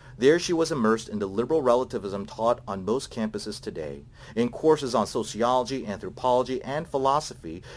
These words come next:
it was simply assumed that truth is culturally relative and that ideas and beliefs emerge historically by cultural forces and are not true or false in any final sense.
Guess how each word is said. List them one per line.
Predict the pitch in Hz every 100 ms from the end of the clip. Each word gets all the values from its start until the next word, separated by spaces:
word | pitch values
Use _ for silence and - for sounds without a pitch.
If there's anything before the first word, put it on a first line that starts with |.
| -
it |
was | 120 110
simply | - 156 180 165
assumed | 131 - 160 110
that | 107
truth | 107 - 151 -
is | 101
culturally | - - 190 196 - 196 190
relative | 113 101 104 110 208 - - -
and | 110
that | 110
ideas | 113 101 139 160
and | 170
beliefs | 127 110 104
emerge | 110 113 110
historically | 104 - 160 147 113
by | 107 92
cultural | - 143 147 170
forces | 160 92 87 87 90 - -
and | -
are | 101
not | 113 110
true | - - 165
or | 165 147
false | - 98 95
in | 123 110
any | 90 90
final | 101 80 82 85
sense. | - 147 117 -